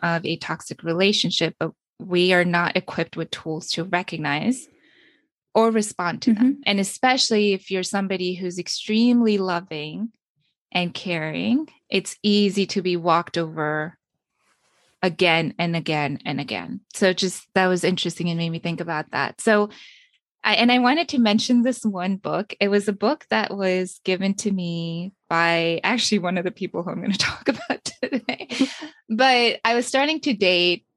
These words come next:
Speaker 1: and she gave me this book, and it was called Men Like Bitches or Men Love Bitches or something like that. And
Speaker 2: <laughs>
Speaker 1: I have to go back and read this book. So, like, don't,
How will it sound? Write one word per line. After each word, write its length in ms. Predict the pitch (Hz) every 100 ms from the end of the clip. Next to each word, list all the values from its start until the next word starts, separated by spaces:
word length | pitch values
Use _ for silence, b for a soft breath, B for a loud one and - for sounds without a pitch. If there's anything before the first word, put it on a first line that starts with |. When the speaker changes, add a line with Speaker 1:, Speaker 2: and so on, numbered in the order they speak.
| -
Speaker 1:
and 160 | 196 202
she 100 | 208
gave 240 | 202 208
me 140 | 220
this 260 | 214 202 202 -
book, 400 | 165 165 170 - - -
and 220 | 190 185
it 200 | - 190
was 200 | 196 190
called 600 | - - 185 180 175 170 _ _ _ _ _ _ _ _ _ _ _ -
Men 680 | 185 190 208 240 247 240 - _ _ _ _ _ _
Like 420 | 196 196 196 196 -
Bitches 340 | 190 190 240 240
or 100 | 214
Men 260 | 196 185 196
Love 160 | 196 -
Bitches 300 | 165 202 247
or 60 |
something 360 | 233 254 269 269
like 220 | 285 269
that. 260 | 285 285 269 B B B B B _ -
And 320 | 262 262 247
Speaker 2:
<laughs> 0 |
Speaker 1:
I 640 | 403 - 302 370 311 262 330 381
have 80 | 427
to 80 | 403
go 140 | 254 240
back 240 | 247 247
and 160 | 247 208
read 200 | 214 214
this 140 | 240 -
book. 220 | 247 254
So, 220 | - 254 233
like, 260 | 233 214
don't, 460 | 233 240 240 240